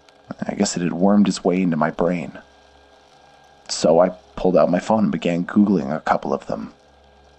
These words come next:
First was Emma Kessog, Stoker Award candidate,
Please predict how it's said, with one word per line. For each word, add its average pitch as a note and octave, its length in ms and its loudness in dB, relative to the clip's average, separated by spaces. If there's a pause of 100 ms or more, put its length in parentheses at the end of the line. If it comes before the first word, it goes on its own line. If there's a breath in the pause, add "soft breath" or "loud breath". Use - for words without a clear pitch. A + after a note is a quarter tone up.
(380)
First G2+ 380 -2
was F2+ 360 -2
Emma F2+ 220 2
Kessog, - 540 -2 (1400)
Stoker - 500 0
Award E2 380 0
candidate, D#2 640 -4